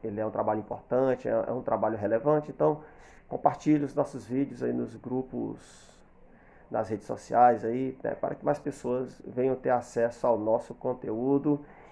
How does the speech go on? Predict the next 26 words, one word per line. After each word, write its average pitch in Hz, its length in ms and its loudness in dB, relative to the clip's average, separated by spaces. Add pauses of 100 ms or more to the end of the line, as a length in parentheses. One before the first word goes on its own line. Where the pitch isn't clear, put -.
(140)
E 165 260 2
quem 170 260 4
é 139 100 6
vivo 147 260 4
sempre 160 220 0
aparece, 110 540 8
né? 131 180 0 (880)
Eu - 200 -4
tô, 147 520 8 (180)
é, 110 200 2
o 123 80 -2
tempo 139 420 6
assim 139 320 2
realmente 127 500 6
tá, 120 600 8 (160)
tá 117 120 6
bem 120 380 2
complicado - 580 4
pra 147 140 4
mim, 123 260 0 (460)
devido 120 540 4
aí, 117 260 6
é, 117 480 8
alguns, 117 880 0
alguns 113 1120 -2
trabalhos 135 960 10